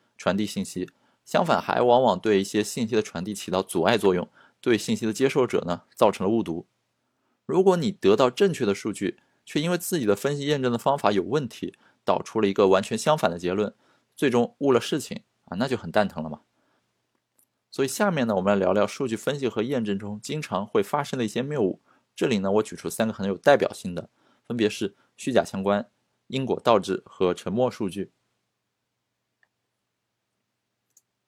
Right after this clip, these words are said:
第一种常见谬误叫做虚假相关啊，曾经有人做过这样一张图片，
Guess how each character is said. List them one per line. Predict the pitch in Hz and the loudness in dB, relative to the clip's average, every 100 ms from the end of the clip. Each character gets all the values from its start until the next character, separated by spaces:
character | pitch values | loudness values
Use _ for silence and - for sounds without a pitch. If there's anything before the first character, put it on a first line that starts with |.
| _ _ _ _ _ _ _ _ _ _ _ _ _ _ | _ _ _ _ _ _ _ _ _ _ _ _ _ _
第 | - 101 | -2 2
一 | |
种 | 101 | 2
常 | 107 104 | 0 2
见 | 117 | 2
谬 | 113 120 120 | 2 2 4
误 | 98 92 | 6 4
叫 | 85 98 | 2 2
做 | 92 87 | 2 2
虚 | - 120 | 0 -4
假 | - | -4
相 | - 98 | -4 0
关 | 101 110 _ _ _ _ - | 0 0 _ _ _ _ -14
啊， | - | -8
曾 | - | -4
经 | 160 190 | -2 0
有 | 92 | 0
人 | 92 | 0
做 | 147 | 2
过 | 123 | 2
这 | 110 98 | 4 0
样 | |
一 | 127 | 0
张 | 95 | -4
图 | - 85 | -6 -10
片， | - 85 | -10 -10